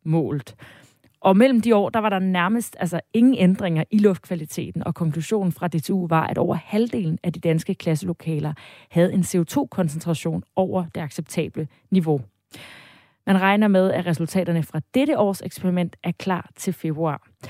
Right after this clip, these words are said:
Og Lene Christensen, som altså er programleder for Masseeksperimentet tyve enogtyve. Hvad er det,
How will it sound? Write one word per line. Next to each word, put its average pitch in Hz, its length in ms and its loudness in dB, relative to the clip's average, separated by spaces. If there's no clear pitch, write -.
Og 233 320 6
Lene 202 260 -2
Christensen, 185 520 -2
som 180 160 -2
altså 180 220 -4
er 190 80 -4
programleder 214 720 -2
for 190 200 0
Masseeksperimentet 170 960 -2
tyve 175 400 -2
enogtyve. 165 680 -2
Hvad 226 260 2
er 226 120 4
det, 262 180 -2